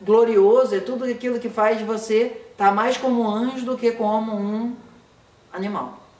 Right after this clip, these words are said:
A gente poderia dizer que dentro dessa cultura, grosso modo, na Satya Yuga ou na época dourada da existência humana, as pessoas tinham plena clareza do processo reencarnatório, elas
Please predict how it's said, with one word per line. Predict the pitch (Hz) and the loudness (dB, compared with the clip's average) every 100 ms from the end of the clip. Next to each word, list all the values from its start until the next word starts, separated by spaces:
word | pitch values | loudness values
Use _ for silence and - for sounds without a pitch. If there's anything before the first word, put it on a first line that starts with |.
| _ _ _ _ _ _ _ - - - _ _ _ _ _ _ - - | _ _ _ _ _ _ _ -20 -20 -20 _ _ _ _ _ _ -20 -4
A | |
gente | 185 220 214 | -2 -2 -2
poderia | 220 214 202 202 | 2 4 4 2
dizer | 214 233 254 | 2 2 2
que | 220 | 0
dentro | 196 175 | -8 -6
dessa | 180 185 | -4 -4
cultura, | - 233 247 285 220 | -4 -8 -8 -6 -6
grosso | 175 180 214 | -4 -6 -6
modo, | 208 214 226 170 - _ _ _ _ _ _ - | -6 -4 -6 -10 -16 _ _ _ _ _ _ -6
na | 190 214 | -2 -2
Satya | 214 - - 208 208 214 | -4 -8 0 2 2 2
Yuga | 185 180 233 233 185 | 4 4 4 4 4
ou | 185 208 208 | 4 4 2
na | 196 190 | -2 -2
época | 196 202 - 208 208 240 - - _ _ _ | 0 -2 -2 -2 -2 -6 -12 -20 _ _ _
dourada | - 185 214 196 190 254 226 196 | -2 2 4 4 2 2 0 0
da | 196 | 2
existência | 190 180 - 190 185 170 | 0 -2 -8 -8 -8 -8
humana, | 165 220 220 170 - - _ | -6 -4 -4 -8 -16 -20 _
as | 208 | -10
pessoas | 214 254 285 269 | -6 -6 -6 -8
tinham | 277 277 | -6 -8
plena | - 277 320 320 | -6 -4 -4 -4
clareza | 285 247 226 247 202 | 0 2 4 2 0
do | 190 | -4
processo | 202 190 190 190 | -6 -4 -4 -4
reencarnatório, | 180 180 175 180 165 175 175 175 | -8 -6 -6 -6 -6 -2 0 2
elas | 175 196 196 | 2 0 -2